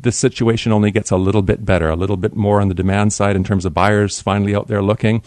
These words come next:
maybe a little bit more in terms of options for you to look at for your second home. So, uh, you know, we're at this time right now where the market is just now waking up. The two thousand eighteen market has taken off.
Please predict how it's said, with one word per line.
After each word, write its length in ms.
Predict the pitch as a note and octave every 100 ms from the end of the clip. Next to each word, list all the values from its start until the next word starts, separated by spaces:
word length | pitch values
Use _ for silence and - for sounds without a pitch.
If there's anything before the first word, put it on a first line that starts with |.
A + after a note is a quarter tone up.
| - G#2+
maybe 360 | F#2+ A#2 A2+
a 60 | G#2+
little 200 | G#2 G#2
bit 180 | G2 -
more 220 | G2+ G#2
in 100 | G2
terms 300 | G2+ G2 G2
of 320 | F#2+ F#2+ -
options 460 | - G#2 - G#2 F#2+
for 80 | G2+
you 80 | F#2+
to 60 |
look 200 | G2 G#2
at 160 | G#2+ -
for 100 | G2+
your 140 | F#2
second 440 | - A2+ G2+ A2+ F2+
home. 280 | G#2 D3 - - -
So, 340 | - A2+ A#2 - - -
uh, 280 | A#2+ A2+ A#2
you 120 | - B2+
know, 100 | A#2+
we're 240 | C3+ D3
at 100 | C#3
this 100 | A#2
time 280 | D3 B2+ A2+
right 180 | B2+ -
now 220 | A#2 B2
where 80 | A2
the 80 |
market 340 | G2 G#2+ - F#2+
is 160 | F2
just 380 | E2 A2+ A#2 -
now 260 | G#2 G#2+ G#2+
waking 460 | F2+ G#2+ - G2
up. 240 | G2+ A#2 -
The 80 | G2
two 180 | B2
thousand 420 | A2+ A#2 A2+ A2 A2+
eighteen 300 | B2 A2 G2+
market 340 | G2 A2+ A2+
has 160 | F2+ -
taken 340 | G#2+ A2 A2
off. 360 | G#2+ A2+ A2+